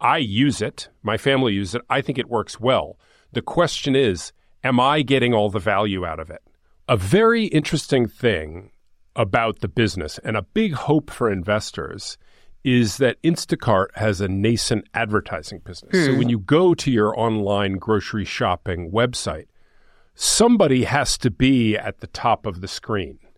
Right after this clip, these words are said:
Speaker 1: When you type in canned tomatoes, which
Speaker 2: Mm-hmm.
Speaker 1: brand of canned tomatoes comes up first? And you will remember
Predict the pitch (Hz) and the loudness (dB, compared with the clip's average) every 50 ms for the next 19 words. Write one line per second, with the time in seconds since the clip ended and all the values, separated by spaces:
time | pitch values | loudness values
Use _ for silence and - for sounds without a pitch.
0 | _ _ _ _ _ _ _ - 117 113 117 120 117 - - - 185 202 190 - | _ _ _ _ _ _ _ -2 0 2 2 2 0 0 0 0 0 0 0 2
1 | 165 170 160 147 151 151 - _ _ _ - - - - 135 131 127 127 131 120 | 2 2 2 2 -2 -4 -6 _ _ _ -18 -12 -4 0 2 2 4 4 2 2
2 | - - 120 107 104 104 87 76 76 76 73 - - - - - 165 156 - 131 | 0 0 0 2 2 2 0 -4 -8 -14 -16 -16 -14 -12 -8 -6 -6 -4 0 0
3 | 175 175 165 160 147 143 131 139 143 139 139 135 131 127 - - - 104 107 110 | 0 0 0 -4 -4 0 0 2 2 4 2 2 0 0 -2 -4 -4 -2 -2 -2
4 | 110 98 95 95 95 101 95 90 92 82 - - - 92 85 - - 98 - _ | -2 -2 -4 -4 -4 -2 -2 -4 -6 -8 -8 -8 -6 -6 -6 -4 -6 -8 -8 _
5 | - - 120 90 - - - - - - - - - - _ - - - _ _ | -6 -2 -2 -2 -2 -4 -12 -14 -16 -18 -20 -20 -20 -20 _ -20 -20 -20 _ _
6 | _ - 165 175 175 180 175 170 165 - - - 123 135 165 156 156 147 127 135 | _ 0 2 2 4 4 2 2 0 -2 -4 -2 2 4 6 6 6 6 6 6
7 | 139 139 165 208 240 254 233 208 139 95 87 82 92 107 - | 4 4 4 4 4 2 2 2 2 0 0 0 -2 -6 -8